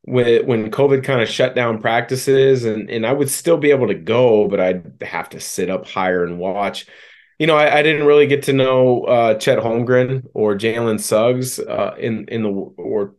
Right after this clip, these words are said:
at least talk with them in the way that I've talked with, you know, guys like a Drew Timme or, you know, uh, Rui Hachimura, you know, play, playing pickup with these guys, or Shema Karnowski.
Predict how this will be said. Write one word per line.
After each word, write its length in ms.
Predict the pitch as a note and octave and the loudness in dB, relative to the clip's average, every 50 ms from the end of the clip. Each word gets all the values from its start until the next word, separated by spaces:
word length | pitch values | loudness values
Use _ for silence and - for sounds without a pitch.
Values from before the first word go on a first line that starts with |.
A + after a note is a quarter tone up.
| _ | _
at 160 | - A#2 A#2 | -4 -4 -2
least 260 | B2 C#3 B2 B2+ - - | -2 -2 -4 -4 -8 -8
talk 360 | - - A#2 A#2 A#2 - - | -4 -2 -2 -2 -2 -4 -4
with 160 | A2+ G2+ - | -6 -4 -2
them 200 | G#2+ G2+ G2 G2 | -2 0 0 0
in 60 | G2+ | 0
the 80 | G2 F#2+ | -2 0
way 200 | G2 G2+ G2+ G2 | 0 0 0 0
that 120 | G2+ G2 | 0 0
I've 260 | G2 F#2 F#2+ F#2 - | -2 -2 -4 -6 -8
talked 320 | - - - G3 G3 G3 - | -6 -4 -2 -2 -2 -2 -4
with, 220 | G3+ F#2 - - - - - - _ _ _ _ _ | -4 -4 -4 -8 -18 -20 -20 -20 _ _ _ _ _
you 80 | - A2 | -4 -2
know, 120 | G#2+ G2+ | 0 0
guys 300 | G2 F#2+ G#2 G2+ G#2 G2+ | 0 2 2 2 2 2
like 180 | G2 G2+ G2+ G#2 | 2 0 0 0
a 40 | G2+ | -2
Drew 220 | F2 G2+ G2 G2 | -4 -4 -6 -6
Timme 580 | - - A#2+ G#2+ F#2+ F2 D#2+ D2+ D2 D2+ - - | -6 -4 -4 -4 -2 -4 -6 -8 -10 -12 -10 -8
or, 600 | F2+ F#2 F#2 F#2 F#2 F2+ F#2 F#2 F2+ F2 E2+ - - | -6 -4 -2 -2 -2 0 0 -2 -4 -6 -8 -12 -14
you 220 | - A2 G2+ F#2 | -14 -12 -10 -8
know, 240 | F2+ F2 E2+ E2 - | -6 -6 -4 -6 -4
uh, 360 | - E2+ F2 E2+ E2+ E2 - - - - - - _ _ _ _ _ | -4 -4 -4 -4 -6 -8 -10 -12 -16 -20 -20 -20 _ _ _ _ _
Rui 280 | - A2 A2 G#2+ G#2 G2+ | -4 -2 0 2 2 2
Hachimura, 960 | G#2 G#2+ G#2 G#2 - - G2+ G2+ G#2+ G#2 G2 F2+ D#2+ C#2+ D#2 D2+ D2 C#2 C2 - | 2 0 -2 -4 -4 -6 -4 -2 0 0 0 -2 -2 -4 -6 -8 -10 -12 -14 -14
you 160 | - - G2 | -12 -10 -8
know, 300 | F#2 F#2 F2+ E2+ F2 F2 - | -8 -8 -8 -10 -12 -12 -8
play, 200 | - G2 F2+ F2 | -4 -4 -4 -4
playing 340 | - - - G#2+ G2+ F2+ | -6 -6 -6 -4 -4 -4
pickup 340 | - - A2+ A2 - F#2 - | -4 -6 -4 -2 -2 -2 -2
with 140 | F#2+ F2+ F2 | -4 -6 -6
these 180 | - F2 D#2+ - | -8 -10 -10 -8
guys, 380 | - F2+ F2 E2+ E2+ E2+ E2+ | -6 -6 -4 -4 -4 -6 -6
or 60 | F2 | -8
Shema 280 | F2 - - A#2+ G#2+ G#2 | -6 -4 -4 -4 -4 -4
Karnowski. 720 | G#2 - A2 G#2 G2+ G2+ G2+ G2+ G2 G2 - F#2+ F2 F2 | -4 -2 -2 -2 0 0 0 -2 -2 -4 -6 -8 -8 -8